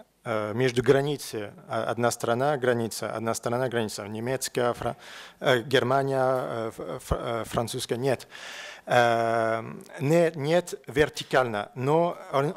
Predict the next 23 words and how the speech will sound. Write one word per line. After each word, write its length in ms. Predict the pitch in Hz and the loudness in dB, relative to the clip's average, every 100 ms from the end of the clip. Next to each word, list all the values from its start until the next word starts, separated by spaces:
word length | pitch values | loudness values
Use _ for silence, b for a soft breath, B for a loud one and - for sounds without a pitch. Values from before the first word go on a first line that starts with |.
| - | -2
горизонтально. 880 | 143 147 143 135 143 127 113 101 98 104 | 2 2 2 2 4 2 2 -6 -8 -12
Значит, 440 | 117 131 - 151 | -4 -4 -2 -2
что, 440 | - - 139 123 - B B B B | -2 2 4 4 0 B B B B
э, 500 | 165 120 117 113 113 | -2 2 2 2 0
между, 720 | 120 147 156 139 156 143 135 - _ | 0 2 2 4 6 6 4 -4 _
э, 380 | 135 120 117 120 - - | -4 -2 -2 -2 -6 -2
один, 420 | 123 120 135 123 | -2 2 2 4
э, 160 | 113 117 135 135 113 | 2 0 -4 -6 -2
э, 240 | 135 117 | 0 0
между 300 | 117 135 120 | 2 2 2
французов 640 | 127 131 123 185 143 127 - | 4 4 2 2 4 2 0
и, 300 | 139 123 120 | -10 -8 -6
э, 960 | 120 110 110 110 110 110 110 - 123 117 | -4 -2 -2 -4 -6 -6 -8 -6 -4 -4
э, 0 | |
э, 720 | 120 135 127 123 117 - - - B B | -4 -6 -4 -2 -2 -4 -8 -12 B B
немецкий, 520 | 127 139 170 - - - | 2 6 4 2 -8 -8
э, 320 | 147 123 113 | -4 -2 0
например, 560 | 117 - 123 151 175 175 B B B B B B _ - | 0 2 4 6 4 2 B B B B B B _ 0
э, 260 | 127 123 120 - | 4 4 0 -4
дружба 640 | 113 175 196 151 160 135 - | 2 6 6 6 4 4 2
можно 460 | 123 147 156 156 | -2 0 0 -2
существовать 580 | - 151 143 - 156 131 | -4 -4 -2 2 2 2
нет, 380 | 147 185 170 | 4 6 4